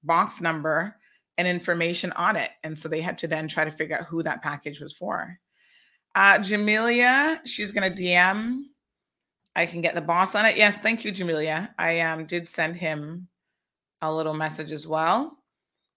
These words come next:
So hopefully, um, that will get sorted out. So we've got some concerns about traffic this morning. I just got a photo here. Give me one second. And I'm sure this is a funny video as well.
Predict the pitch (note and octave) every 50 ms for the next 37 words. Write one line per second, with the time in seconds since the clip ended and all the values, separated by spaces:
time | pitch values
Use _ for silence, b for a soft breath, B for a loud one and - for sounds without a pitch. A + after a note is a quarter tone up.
0 | _ _ _ _ - - F#3 F3+ F3+ F3 - F#3+ F#3 - - - - - F#3 F3
1 | F3 F3 F3 - - E3+ D#3+ D#3 D#3 D#3 D#3 D3+ D#3 D#3 - E3+ E3 E3 E3 -
2 | - - - E3+ E3 D#3 D#3 D3+ D#3 D#3 E3+ G#3 A#3+ B3+ - - _ _ _ _
3 | _ _ _ _ _ - - F#3+ F3+ F3+ F#3 F3 E3+ - G3+ G#3+ G#3+ - - A#3
4 | A3+ A3 G#3 - G3+ F#3+ F#3 - - F#3 F3+ F#3 F#3+ F3+ F3+ E3 E3+ E3 - -
5 | - - - - - - G3 F#3+ A3 C4+ F#4 F#4 - - F#3 E3+ E3 - - E3
6 | E3 E3 - F3 D#3+ D#3 D3+ D#3 D#3+ F3+ - F#3 E3+ D#3 D#3+ D3+ - - D3+ D#3
7 | D#3 D#3 - D#3 D3+ D3+ D3+ D3+ D#3 D#3+ D#3+ D#3 D#3 D#3+ F#3 F#3+ F3 D#3 D#3 D3+
8 | D3+ D3+ D3+ D3 D3+ D3 - - D3 C#3+ - E3+ G3+ G3+ - _ _ _ _ _
9 | _ _ _ _ _ _ E3+ E3 E3 E3 E3 - F#3+ F#3+ F#3 E3+ D#3+ D#3+ - -
10 | D3+ C#3+ - - C#3+ C#3 C3+ C3+ C3+ C#3 C3 B2+ B2 A#2 A2+ A#2+ - C#3+ C3+ G2+
11 | - D#3 D3